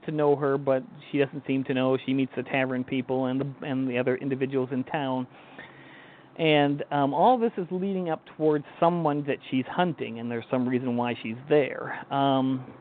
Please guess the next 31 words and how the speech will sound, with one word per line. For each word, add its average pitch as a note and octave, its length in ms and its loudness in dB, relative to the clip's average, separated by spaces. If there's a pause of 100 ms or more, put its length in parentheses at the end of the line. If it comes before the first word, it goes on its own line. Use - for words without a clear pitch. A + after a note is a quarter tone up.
(120)
but C#3+ 200 6
all A#3 300 6
of F#3+ 120 2
this, A#2 180 0 (100)
all F3 180 4
these, F#3+ 200 -2 (200)
all E3+ 140 2
the F#3 80 6
other F#3 240 2
stories D#3+ 340 4
I C#3+ 120 2
may, C#3 480 0 (100)
uh, B2+ 140 4
bring D3+ 260 2
into D#3 300 2 (260)
this D#3+ 220 4
anthology C#3+ 800 2 (400)
will C#3+ 140 2
all D#3 300 4 (160)
spring C#3+ 560 4 (200)
from C#3 240 4
this B2 180 4
one D3 560 4 (160)
thing C#3+ 340 4
that B2+ 140 2 (300)
created D3+ 720 4
all D3 240 4
of D3 80 -2
these C#3 160 -2
other B2 200 -2
instances. A#2 540 -12